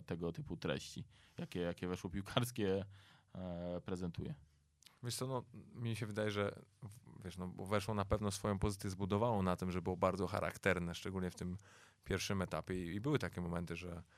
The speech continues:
Speaker 2: że jak, e, jakikolwiek piłkarz słyszał, że dzwonią z Weszło, to, to raczej albo nie odbierał telefonu, albo, albo, albo re-, danego redaktora zbywał, ale,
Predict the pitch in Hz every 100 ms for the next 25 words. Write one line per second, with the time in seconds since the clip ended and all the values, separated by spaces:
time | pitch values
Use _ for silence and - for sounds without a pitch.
0 | - - _ - 87 85 85 - 92 90
1 | 87 82 92 - 90 85 - 90 87 87
2 | - 92 92 92 90 92 92 92 87 90
3 | 87 - 98 98 90 90 90 92 - 95
4 | 92 92 90 87 92 90 90 90 90 85
5 | 85 87 90 92 87 92 92 - - -
6 | - - - 87 85 87 85 87 87 87
7 | 87 85 82 - 92 90 90 92 92 95
8 | - 87 85 82 80 - - - 92 92
9 | 92 85 92 117 - - 98 104 104